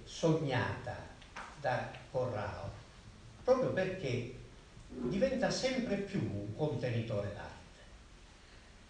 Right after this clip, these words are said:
Allora, noi siamo qui, in, in un, in questo luogo, un luogo nel quale c'è un'esposizione di opere d'arte straordinarie. E già questo fa,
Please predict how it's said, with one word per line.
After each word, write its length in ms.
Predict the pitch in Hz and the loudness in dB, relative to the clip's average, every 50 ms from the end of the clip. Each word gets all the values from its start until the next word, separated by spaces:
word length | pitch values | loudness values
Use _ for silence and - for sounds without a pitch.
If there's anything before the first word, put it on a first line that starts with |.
| - | -4
Allora, 480 | - 160 151 160 - - - - - - - - - - - | 0 4 6 6 6 6 4 2 -2 -8 -10 -12 -12 -12 -6
noi 220 | 233 285 262 - | -2 0 0 2
siamo 320 | - - 185 - 156 147 - | 2 4 4 4 2 0 -2
qui, 360 | - 226 - - - - - - - - - - - - - - - - - 151 151 - - | -4 -4 -4 -6 -6 -8 -12 -16 -18 -18 -20 -18 -18 -18 -18 -18 -18 -18 -16 -16 -16 -14 -10
in, 140 | 165 160 - - | -10 -8 -6 -2
in 160 | - 156 156 | 0 0 2
un, 200 | 165 170 170 165 165 | 2 2 0 0 -2
in 180 | 156 135 - | -4 -6 -6
questo 360 | - 214 - - - - 139 123 | -4 -2 -2 0 0 0 -2 0
luogo, 460 | 139 156 - - - - - - - - - - - - - - - - - - - - | 0 2 0 0 0 -2 -6 -8 -10 -12 -14 -18 -18 -18 -18 -18 -18 -18 -18 -14 -6 -2
un 140 | 185 208 | 0 4
luogo 280 | 226 269 254 226 - - | 8 8 10 10 8 6
nel 260 | - 156 151 - - | 4 4 2 2 2
quale 560 | - 143 123 110 - - - - - - - - - - - - - - - - | 4 4 4 4 2 0 0 0 0 0 -4 -6 -10 -10 -8 -6 -4 -4 -4 -4
c'è 240 | - - 262 - - - | -2 0 0 0 0 0
un'esposizione 1000 | 175 202 190 - - 196 190 196 202 - - - - 143 101 95 95 98 101 - - - - | 0 0 0 -2 -2 -4 -4 -4 -4 -6 -6 -4 -2 0 0 0 -2 -4 -6 -8 -10 -12 -12
di 140 | - 156 196 | -6 -4 0
opere 360 | 226 202 185 - 147 151 185 185 | 0 0 0 0 0 0 0 0
d'arte 320 | - - 110 - - 180 | -2 -4 -6 -6 -8 -10
straordinarie. 880 | 190 - - 233 240 233 214 202 - - 226 226 202 151 - - - - - - - - - - - - - - - - - - - | -8 -6 -2 -2 0 0 0 -2 -4 -4 -4 -2 -2 -2 -2 -4 -8 -12 -14 -16 -18 -18 -18 -18 -16 -16 -16 -18 -18 -16 -16 -10 -4
E 140 | - 254 | -4 0
già 140 | 247 254 247 240 | 2 2 2 2
questo 440 | - - 262 254 - - - - - | 2 0 2 2 2 2 0 -2 -4
fa, 460 | - - - 156 151 - - - - | -4 -4 0 0 2 2 2 -2 -4